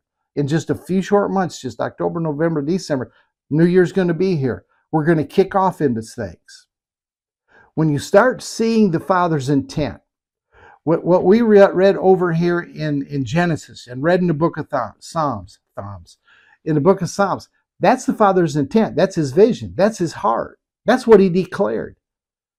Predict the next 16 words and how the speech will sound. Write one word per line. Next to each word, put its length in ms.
There's 180
nothing 320
that 160
God 220
ever 180
declares 800
from 180
the 80
beginning 720
that 240
does 200
not 220
end 240
as 160
he 120
declared, 580